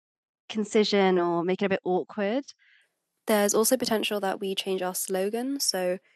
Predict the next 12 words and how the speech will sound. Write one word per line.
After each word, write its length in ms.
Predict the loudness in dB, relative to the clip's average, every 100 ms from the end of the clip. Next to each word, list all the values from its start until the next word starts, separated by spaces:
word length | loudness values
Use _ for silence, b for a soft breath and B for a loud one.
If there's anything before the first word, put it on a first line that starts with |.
| -8
it's 140 | -6
currently 340 | -2 -2 -2 -2
Dear 200 | 0 0
Asian 260 | -2 -4
Girl, 320 | -4 -4 -4 b b b
for 200 | 0 2
Asian 240 | 2 0
girls, 400 | -2 -2 -2 -6 -14 _
by 120 | -2 0
Asian 240 | -2 -6
girls. 380 | -6 -4 -4 -6 _ _
So 440 | -6 -4 -4 -6